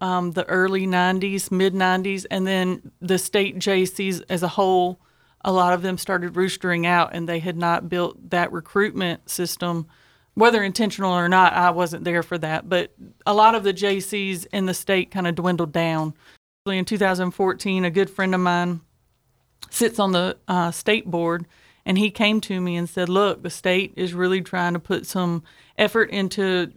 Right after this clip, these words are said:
getting some more communities involved with the J Cs again. And Milledgeville was one of the biggest J Cs organizations in our state. So what can we do to bring the J Cs back to Milledgeville?" And I said, "Well, I mean, it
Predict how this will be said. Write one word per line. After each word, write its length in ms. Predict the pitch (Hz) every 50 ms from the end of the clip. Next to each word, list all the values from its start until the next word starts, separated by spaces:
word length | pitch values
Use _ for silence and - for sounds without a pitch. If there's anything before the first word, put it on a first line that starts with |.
| - 185
getting 340 | 175 202 202 196 196 196 190
some 420 | 180 - - 196 190 190 180 - -
more 400 | - 180 190 190 185 185 180 170
communities 540 | - 214 202 208 208 196 185 160 175 165 180
involved 340 | 175 165 180 175 175 175 -
with 100 | 185 165
the 60 | 170
J 220 | 151 180 170 165
Cs 280 | 160 - 202 202 202 180
again. 380 | 170 151 165 165 165 165 160 - _ - _ _ _ _ -
And 200 | 190 190 185 196
Milledgeville 540 | 214 226 233 220 226 226 202 190 185 185
was 160 | 180 180 - -
one 160 | 190 185 180
of 60 | 175
the 60 | 175
biggest 360 | 165 180 175 170 175 165 -
J 180 | - 180 170 165
Cs 240 | 160 - 175 170 156
organizations 800 | 160 180 165 160 165 165 151 165 170 175 180 - 190 165 -
in 100 | 175 165
our 100 | 165 160
state. 440 | 147 - - - 202 208 196 - -
So 140 | - - 180
what 180 | 175 190 190 -
can 100 | 202 180
we 140 | 175 175
do 440 | 165 156 190 202 208 202 185 180 170 - _ _ - - - _ _ _ _ -
to 520 | - - 190 185 180 180 180 180 175 -
bring 260 | - 190 185 185 180 160
the 80 | 175
J 180 | 160 185 175 175
Cs 200 | - - 190 160
back 260 | - 170 175 214 -
to 60 | -
Milledgeville?" 460 | 170 156 151 151 156 - - 151 156
And 100 | 156 156
I 80 | 151 160
said, 160 | 156 - 151
"Well, 260 | 147 151 170 214 254
I 80 | 247 214
mean, 240 | 175 170 165 156 156
it 100 | -